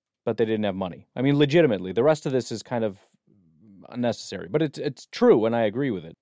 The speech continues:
For example, the option that they could have blown up the team isn't an option. As he pointed out, there, it's not an option because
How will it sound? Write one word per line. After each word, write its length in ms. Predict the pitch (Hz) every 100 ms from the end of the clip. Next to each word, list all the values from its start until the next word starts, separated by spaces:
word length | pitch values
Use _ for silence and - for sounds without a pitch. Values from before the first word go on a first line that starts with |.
| _ _
For 160 | - 156
example, 600 | 131 151 131 127 117 85 95
the 280 | 127 135
option 420 | 147 170 - 151 131
that 180 | 131
they 120 | 120 123
could 160 | 151
have 120 | 127
blown 260 | 113 131 127
up 120 | 113
the 60 | 107
team 280 | - 151 120
isn't 240 | 110 107
an 140 | 95
option. 400 | 131 131 - - - _ _ _ _ _ _ _
As 220 | 135 131 -
he 100 | 131
pointed 340 | - 123 113
out, 300 | 139 117 107
there, 140 | 117
it's 200 | 113 110
not 200 | 139 156
an 80 | 131
option 320 | 107 101 117
because 360 | 107 104 113 101